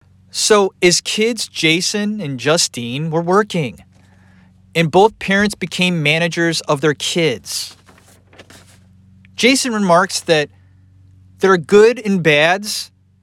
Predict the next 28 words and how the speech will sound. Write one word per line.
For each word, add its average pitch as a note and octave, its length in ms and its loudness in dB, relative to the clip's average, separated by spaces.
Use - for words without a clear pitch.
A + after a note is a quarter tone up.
to F#3 100 -4
successful F3 600 -2
child D#3 400 0
actors. A#2+ 680 -8
The D#3 80 -6
good C#3 460 2
being, F#3+ 460 0
you D#3+ 80 -4
had G3+ 160 0
this F#3+ 140 0
high G#3 240 0
level F#3+ 560 0
of D3 100 -6
responsibility. C#3+ 1080 -6
You're G#3 160 2
being A3+ 600 -2
responsible, D#3 720 0
and D#3+ 80 -4
you F3 80 -2
have E3 360 0
to A#2 80 -10
be. - 240 -18
Because F3+ 240 2
if G3 140 0
you're D3+ 100 -2
not, C#3 400 -2
you'll E3+ 180 2
fall. D3+ 560 -2